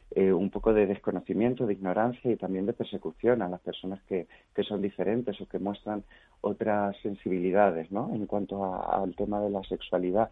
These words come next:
Venimos de, de una historia donde los patrones, eh, comportamentales en cuanto al género son muy rígidos, ¿no? A ver, incluso esto es algo que, que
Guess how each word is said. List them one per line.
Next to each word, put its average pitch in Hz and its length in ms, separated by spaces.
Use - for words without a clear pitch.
Venimos 120 400
de, 123 400
de 110 180
una 117 160
historia 135 440
donde 107 220
los 98 120
patrones, 110 520
eh, 101 360
comportamentales 110 1000
en 110 80
cuanto 98 300
al 92 100
género 120 460
son 117 180
muy 113 180
rígidos, 156 720
¿no? 117 220
A 98 60
ver, 65 240
incluso 95 640
esto 101 300
es - 100
algo 107 240
que, 90 300
que 90 200